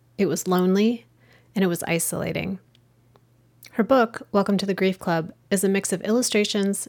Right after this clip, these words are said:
text, and creative diagrams that explore the wide array of losses and reactions to those losses. Jeanine manages to touch on almost every element of grief that I've heard about in the last twenty years of this work.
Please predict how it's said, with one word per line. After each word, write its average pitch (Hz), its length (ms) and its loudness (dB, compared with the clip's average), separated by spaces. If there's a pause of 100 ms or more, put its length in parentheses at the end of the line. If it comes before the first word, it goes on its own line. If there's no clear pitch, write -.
text, - 480 -4
and 180 140 -2
creative 233 320 0
diagrams 180 880 -2
that 180 140 -2
explore 175 420 -2
the 175 120 0
wide 180 340 2
array 226 240 2
of 226 120 -2
losses 170 600 -2 (120)
and 180 120 0
reactions 175 560 -2
to - 120 -4
those 165 240 -4
losses. - 560 -4 (880)
Jeanine 240 280 6
manages 240 480 2
to 196 100 -2
touch 185 280 -2
on 165 160 -2
almost 170 320 -2 (140)
every 220 260 4
element 240 320 4
of 214 120 -2
grief 175 320 -2
that 175 80 0
I've 175 140 0
heard 196 180 -2
about 165 380 0
in 196 100 0
the 190 80 2
last 170 280 0
twenty 190 260 -2
years 170 300 -2
of 175 120 -8
this - 200 -4
work. - 340 -8